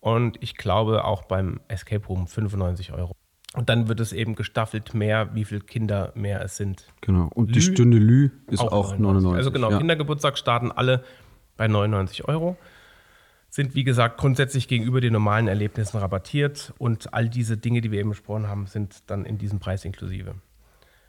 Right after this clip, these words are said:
Speaker 1: Der Partyraum kostet was?
Speaker 2: Der fängt an bei fünfzig Euro für eine Stunde mit Getränken inklusive, wie du eben schon gesagt hast.
Speaker 1: Ja.
Speaker 2: Und staffelt sich dann eben hoch oder runter, wenn man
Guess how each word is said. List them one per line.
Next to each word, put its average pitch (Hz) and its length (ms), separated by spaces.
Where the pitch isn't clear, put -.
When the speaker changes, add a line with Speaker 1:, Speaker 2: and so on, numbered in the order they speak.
Speaker 1:
Der 120 80
Partyraum 180 840
kostet 135 340
was? - 360
Speaker 2:
Der 123 100
fängt 143 220
an 131 240
bei 113 400
fünfzig - 420
Euro 113 200
für 110 160
eine 110 180
Stunde 160 360
mit 120 480
Getränken 117 400
inklusive, 117 480
wie 120 80
du 113 100
eben 113 140
schon 117 160
gesagt 110 320
hast. - 220
Speaker 1:
Ja. 120 60
Speaker 2:
Und 104 340
staffelt - 400
sich - 160
dann 98 180
eben 95 420
hoch 101 260
oder 98 220
runter, 95 400
wenn 92 80
man 90 340